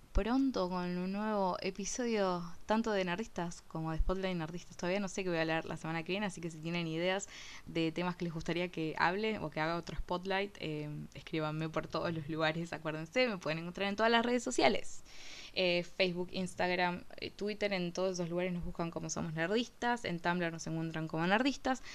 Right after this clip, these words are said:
a mí personalmente me encuentran como Floren, triple O, triple E, tanto en Instagram como en, eh, Twitter.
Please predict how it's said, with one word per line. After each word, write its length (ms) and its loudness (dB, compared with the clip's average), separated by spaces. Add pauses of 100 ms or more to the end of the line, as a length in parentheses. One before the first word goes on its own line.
(140)
a 100 4
mí 120 8
personalmente 720 2
me 80 0
encuentran 440 0
como 360 2
Floren, 720 6
triple 400 0
O, 160 4
triple 380 -4
E, 240 0 (260)
tanto 380 -4
en 200 -6 (140)
Instagram 680 -2
como 420 -2 (100)
en, 360 -4
eh, 380 -6
Twitter. 540 6